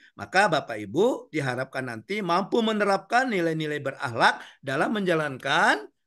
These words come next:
fungsi dan tugas A S N di tempat kerja sebagai seorang A S N yang profesional. Ah, gitu Bapak Ibu. Jadi yang diharapkan Bapak Ibu bisa menerapkan,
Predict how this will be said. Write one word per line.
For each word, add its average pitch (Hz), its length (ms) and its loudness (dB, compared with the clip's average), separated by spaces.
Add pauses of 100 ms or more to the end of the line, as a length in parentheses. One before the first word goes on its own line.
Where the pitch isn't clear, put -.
(120)
fungsi 165 320 -4
dan 208 240 2
tugas 170 320 0
A 165 160 0
S 147 160 -4
N 165 160 -4
di 147 160 -2
tempat 131 320 -8
kerja 123 320 -6
sebagai 131 400 -2
seorang 143 560 -2 (320)
A 135 160 -4
S 131 320 -2
N 175 160 0
yang 151 320 -2
profesional. 123 1120 -6 (240)
Ah, 113 240 -4
gitu 131 240 -8
Bapak 120 240 -6
Ibu. 113 160 -8
Jadi 139 240 0
yang 180 80 2
diharapkan 160 560 2 (160)
Bapak 156 320 -2
Ibu 165 320 0
bisa 208 480 0
menerapkan, 170 1040 0